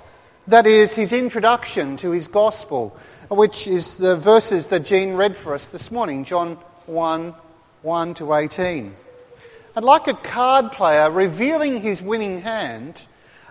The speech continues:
uh, John announces all of his main themes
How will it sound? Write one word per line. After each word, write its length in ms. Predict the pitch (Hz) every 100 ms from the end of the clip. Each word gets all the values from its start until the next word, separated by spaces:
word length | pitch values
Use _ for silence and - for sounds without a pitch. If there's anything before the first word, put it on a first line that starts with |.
| -
uh, 80 |
John 320 | 220 190 302 339
announces 600 | 247 226 254 - 208 208
all 240 | 269 294
of 80 | 240
his 240 | 233 202
main 480 | 208 214 233 240 233
themes 840 | - 269 294 160 139 185 277 -